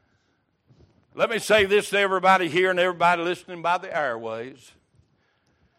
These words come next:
If you're not one of God's people, I'm talking about being saved, why would God have to give you anything? He said, "My children know my voice."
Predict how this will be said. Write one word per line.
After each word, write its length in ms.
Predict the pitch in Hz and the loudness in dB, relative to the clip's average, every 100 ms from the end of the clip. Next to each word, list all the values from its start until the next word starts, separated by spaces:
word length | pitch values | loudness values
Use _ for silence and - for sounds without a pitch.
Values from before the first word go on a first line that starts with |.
| _ _ _ | _ _ _
If 200 | 143 117 | -10 -6
you're 160 | 180 220 | -4 2
not 240 | 220 202 | 2 2
one 140 | 190 | 0
of 100 | 190 | 0
God's 480 | 170 185 175 131 - - _ _ _ | 2 4 4 0 -18 -20 _ _ _
people, 420 | - 196 160 123 | -10 -10 -8 -8
I'm 200 | 123 156 | -4 -6
talking 280 | 151 160 147 | -2 -4 -4
about 280 | 151 143 123 | -6 -6 -6
being 300 | 143 160 185 | -10 -10 -12
saved, 640 | - 185 113 104 120 113 _ _ _ _ _ _ _ _ _ _ | -16 -14 -12 -14 -20 _ _ _ _ _ _ _ _ _ _ _
why 280 | 160 208 | 2 4
would 260 | 208 175 127 | 2 -2 -8
God 640 | 143 170 175 185 185 170 _ _ _ _ _ _ _ | -2 0 0 -4 -10 -14 _ _ _ _ _ _ _
have 260 | 165 160 | -6 -6
to 80 | - | -10
give 260 | 143 147 135 | -16 -16 -14
you 200 | 143 147 | -16 -16
anything? 460 | 143 120 92 _ - _ _ _ _ _ _ _ _ _ _ _ _ _ 220 214 _ _ _ _ _ _ _ _ _ _ _ _ _ _ _ _ _ _ - | -16 -18 -20 _ -20 _ _ _ _ _ _ _ _ _ _ _ _ _ _ _ _ _ _ _ _ _ _ _ _ _ _ _ _ _ _ _ _ _ -10
He 100 | 208 | -2
said, 240 | 214 220 | 2 2
"My 200 | 196 226 | 8 6
children 560 | 220 233 269 226 175 170 | 6 2 2 2 -2 0
know 200 | 214 226 | 0 0
my 220 | 151 127 | -4 -6
voice." 600 | 110 117 101 - - - | -8 -14 -14 -20 -20 -20